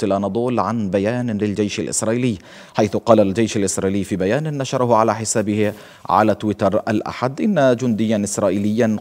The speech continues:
قتل وأصيب ثلاثة جنود آخرين نتيجة انفجار ذخيرة من، في غرفة إقامتهم الليلة أو ليلة السبت الأحد بقاعدة الجيش الإسرائيلي في غور الأردن.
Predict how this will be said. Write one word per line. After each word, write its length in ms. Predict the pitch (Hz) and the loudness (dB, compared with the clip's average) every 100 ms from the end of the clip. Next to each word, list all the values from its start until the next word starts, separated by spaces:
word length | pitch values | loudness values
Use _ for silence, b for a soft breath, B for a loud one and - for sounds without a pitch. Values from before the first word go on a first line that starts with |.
| - | -2
قتل 340 | 127 120 110 | -2 2 4
وأصيب 800 | 113 98 101 104 - 117 101 101 | 4 2 -2 -2 -4 -2 0 -2
ثلاثة 500 | 101 107 107 131 151 | 0 -2 0 -2 -4
جنود 420 | 139 143 127 104 | -6 -4 -2 -2
آخرين 480 | - 98 101 95 120 | -2 -2 -2 -2 -2
نتيجة 580 | 143 147 127 120 117 117 B B B B | -4 -4 -2 0 0 0 B B B B
انفجار 480 | 76 76 95 113 107 | -12 -8 0 2 4
ذخيرة 500 | 95 95 104 143 139 | 2 -2 -2 0 0
من، 220 | 123 113 | 0 -2
في 220 | 110 - 101 | -2 -4 -2
غرفة 360 | 131 147 120 110 | -2 -4 -6 -4
إقامتهم 680 | 95 - 104 127 - 117 104 | -4 -2 0 0 -2 -2 0
الليلة 400 | 92 131 95 80 B B B - | 0 0 -2 -6 B B B -10
أو 100 | 78 | -6
ليلة 200 | 90 101 | -2 -2
السبت 380 | 95 123 107 - | 0 -2 0 0
الأحد 500 | 95 - - 151 185 | 0 -2 -2 -2 -2
بقاعدة 440 | 180 131 120 113 107 | -2 2 2 0 -2
الجيش 320 | 104 110 104 | -2 -2 -2
الإسرائيلي 480 | 104 98 101 101 107 | -4 -4 -2 -2 -2
في 320 | 95 101 98 | -2 -2 -2
غور 340 | - 104 101 95 | -2 -2 -2 -4
الأردن. 520 | 87 123 117 107 90 | -4 -4 -2 0 0